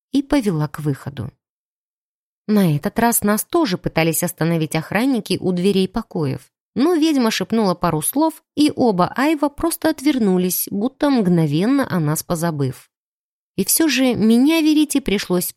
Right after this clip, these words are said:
почти всю дорогу тащить на себе. Была бы она магом, смогла бы применить левитацию, а ведьмам такое, увы, было недоступно. У двери в ту самую гостиную тоже обнаружилась охрана,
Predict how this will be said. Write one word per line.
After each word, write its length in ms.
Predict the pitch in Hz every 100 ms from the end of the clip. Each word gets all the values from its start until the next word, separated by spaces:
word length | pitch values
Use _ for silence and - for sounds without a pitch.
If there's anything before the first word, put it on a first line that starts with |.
| -
почти 440 | - - - 147
всю 260 | 127 - 165
дорогу 500 | 151 160 233 254 269
тащить 460 | 208 170 - 160
на 120 | 160
себе. 500 | 175 - 165 147 123 - _ _ _ _ -
Была 320 | 180 175 180
бы 100 | 180
она 140 | 170
магом, 440 | 160 151 220 208 - -
смогла 420 | - 180 156 165
бы 180 | 151 151
применить 460 | - 165 165 160
левитацию, 880 | 180 175 196 - 247 - - 139 117 - _ -
а 160 | 277
ведьмам 400 | 277 277 254 262
такое, 360 | 240 - 196 240
увы, 460 | 240 175 151 185
было 240 | 202 175 165
недоступно. 840 | 170 156 196 - - 135 - 113 - _ _ _ _ _ _ _ _ _
У 120 | 175
двери 400 | 165 185 330 320
в 100 | 196
ту 100 | -
самую 340 | 220 202 180 185
гостиную 720 | 202 202 - 175 151 143 139
тоже 360 | - 190 262 294
обнаружилась 760 | 285 214 190 156 156 170 170 -
охрана, 640 | 175 196 180 147 127 143